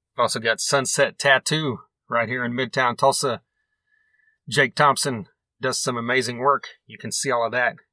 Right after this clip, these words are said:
at Sunset Tattoo Tulsa on Facebook and Sunset Tattoo Tulsa on Instagram. If you get a hold of him ahead of time, you can set up a time to give him a call or go see him in person to talk about what work you need to have done.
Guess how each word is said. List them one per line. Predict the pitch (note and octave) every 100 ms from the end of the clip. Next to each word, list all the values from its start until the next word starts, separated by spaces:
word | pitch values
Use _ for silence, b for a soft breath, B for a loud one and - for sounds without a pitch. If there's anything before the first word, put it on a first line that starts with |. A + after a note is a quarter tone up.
| _ _ -
at | G2+
Sunset | - B2+ G#2+ B2 -
Tattoo | - B2 - B2+ A2+
Tulsa | - A#2+ - A#2 G2 _
on | A2 G#2
Facebook | - C#3 - C#3 B2+ - _ _ _
and | G#2+
Sunset | - A2+ G#2 A2 -
Tattoo | - A2 - G#2+
Tulsa | - A#2 G2 G#2+
on | F#2+
Instagram. | G2+ A#2+ - G#2 G2 E2+ - _ _ _ _ _ _ _
If | - A2
you |
get | G2+ B2
a |
hold | G#2 B2
of | A#2
him | A#2 A2
ahead | G#2 B2+
of | A#2
time, | C3+ A#2+ G#2+ - _ _ _ _ _ _
you |
can | A2+
set | - A#2
up | G#2
a | -
time | - A#2 A2+ G#2+
to | - G#2 F#2+ _ _ _ _ _ _ _
give | C3+ D3
him | C3
a |
call | - C#3+ C#3+ C#3+
or | A#2+
go | C3+ C3+
see | C#3
him | B2+
in | A#2
person | A2+ C3 - C3 A#2+
to | - A2
talk | - B2 A#2
about | A#2 B2 A#2+
what | A2+ A2+
work | B2+ -
you | C3
need | B2+ A#2
to |
have | B2+ A#2+
done. | C3 C#3 D3